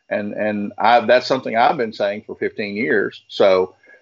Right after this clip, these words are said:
it, it's, uh, but the problem <laughs> is, is I've been saying it for fifteen years, and the problem's still there.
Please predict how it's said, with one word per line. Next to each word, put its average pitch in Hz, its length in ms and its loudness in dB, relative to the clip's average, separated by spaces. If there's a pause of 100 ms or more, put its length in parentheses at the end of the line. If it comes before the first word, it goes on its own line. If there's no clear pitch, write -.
(220)
it, 120 200 4
it's, - 600 -2
uh, 104 680 6
but 123 220 -4
the 110 60 -14
problem 143 380 2
<laughs> - 0 -
is, 160 200 4
is 113 100 -6
I've 120 120 0
been 123 140 -4
saying 131 260 -2
it 113 100 -8
for 120 100 -6
fifteen 123 380 -2
years, 127 260 0
and 104 80 -6
the - 60 -10
problem's 107 460 2
still 104 240 2
there. 110 300 2